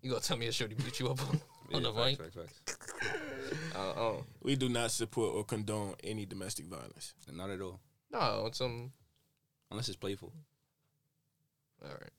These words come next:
Speaker 3: Anyway. <laughs> All right. Let's go. <laughs>
Speaker 1: All right. <clears throat> I first wanna say, you know what I found out today?
Speaker 3: What?
Speaker 1: This relates, uh, more to you than anything. But, um, apparently they're, uh, increasing the royalty rates for streams.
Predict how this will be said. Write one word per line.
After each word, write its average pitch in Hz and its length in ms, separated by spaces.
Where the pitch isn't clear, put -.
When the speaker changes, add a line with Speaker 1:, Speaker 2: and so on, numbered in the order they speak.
Speaker 3:
Anyway. 160 960
<laughs> - 20
All - 80
right. 175 360
Let's 156 220
go. 120 360
<laughs> - 760
Speaker 1:
All - 120
right. 494 260
<clears throat> - 180
I 123 100
first 139 280
wanna 131 180
say, 123 300
you 113 180
know 117 100
what 110 100
I 104 60
found 101 240
out 110 140
today? 127 200
Speaker 3:
What? 98 240
Speaker 1:
This - 160
relates, 90 320
uh, 80 200
more 87 140
to 90 60
you 90 280
than 82 100
anything. 85 400
But, 92 180
um, 85 300
apparently 117 460
they're, 98 240
uh, 87 300
increasing 98 400
the 78 80
royalty 92 460
rates 110 340
for - 120
streams. 101 480